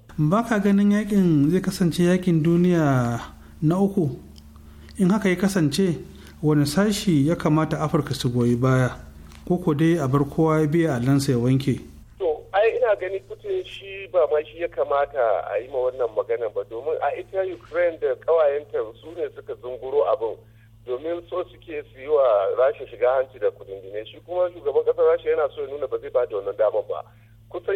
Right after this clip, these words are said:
Speaker 2: yanzu yana tauna tsakuwa ne aya ta ji tsoro. So, saboda haka wancan ƙawaye da kuma su Amurkawa da suke nuna wa Ukraine ta yi duk yadda za ta yi suna tare, su ne ya kamata a nuna musu ta hanyar da suka shigo a siyasance suka tawo da wannan rigima bai kamata ba.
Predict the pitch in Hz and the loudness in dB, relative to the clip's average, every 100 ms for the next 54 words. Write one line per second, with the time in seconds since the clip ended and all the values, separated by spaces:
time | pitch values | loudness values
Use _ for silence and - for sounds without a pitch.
0 | 208 180 - 165 165 180 160 - 160 160 | 0 -2 -2 -12 -4 0 2 0 0 -2
1 | 127 143 160 143 135 131 147 - 120 117 | -4 -6 0 0 2 2 0 -2 -14 -16
2 | 113 98 92 - - - - - 156 143 | -14 -12 -14 -18 -20 -20 -20 -10 -6 -4
3 | 185 185 180 175 180 151 - 175 - 185 | -4 -2 2 2 2 0 0 -10 0 4
4 | 170 156 151 - 160 160 165 170 170 165 | 4 2 0 -6 -4 -2 -2 2 0 2
5 | 175 170 151 - - 151 147 156 143 123 | 2 2 2 -2 -14 -10 -4 2 4 4
6 | - - - - 131 156 127 - 135 143 | 2 -12 -20 -10 0 2 2 -6 -12 -12
7 | 131 160 165 143 143 143 131 147 131 120 | -14 -12 -4 0 0 -2 -10 -2 -2 0
8 | 110 143 - 165 151 151 139 139 147 123 | -2 -2 -14 -8 -6 -4 -2 -2 0 -2
9 | 117 - - 113 156 147 135 147 - - | -4 -10 -6 -4 0 0 0 -6 -12 -8
10 | 151 170 165 127 117 - - 139 123 - | -6 -4 -6 -10 -14 -18 -10 -4 -4 -2
11 | 107 107 117 - - - 135 - 120 139 | -2 -2 -4 -12 -14 -14 -8 0 2 2
12 | - 170 139 113 110 160 - 104 101 117 | 0 -2 -2 -2 -4 -2 -2 -2 -8 -2
13 | 123 - 90 | -2 -2 -6